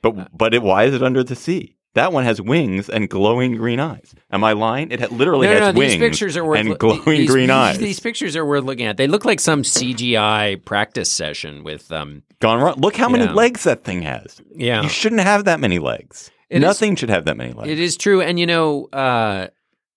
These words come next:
Speaker 2: there's
Speaker 1: Or
Speaker 2: something
Speaker 1: that thing. What is it?
Speaker 2: that it looks like a, like, um, a shiitake mushroom gone terribly wrong. Uh,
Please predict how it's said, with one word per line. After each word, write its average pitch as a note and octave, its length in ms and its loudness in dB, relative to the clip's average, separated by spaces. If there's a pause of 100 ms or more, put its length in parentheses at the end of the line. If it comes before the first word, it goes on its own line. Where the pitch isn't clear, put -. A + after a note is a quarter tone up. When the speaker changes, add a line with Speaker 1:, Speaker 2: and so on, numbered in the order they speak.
(220)
Speaker 2:
there's C#3 300 0
Speaker 1:
Or E3 40 4
Speaker 2:
something G3 180 4
Speaker 1:
that B3+ 280 2
thing. D3 360 2
What B3 260 4
is C4+ 180 2
it? A#3+ 220 2 (240)
Speaker 2:
that D3 260 0
it C3 140 -6
looks C#3 260 2
like D#3+ 200 2
a, D3+ 260 6
like, D3+ 380 -2
um, D#3 520 0
a C#3+ 60 -8
shiitake D#3 500 0
mushroom C#3 400 0
gone A2+ 240 0
terribly A2+ 360 0
wrong. G2+ 460 -2
Uh, C3 240 2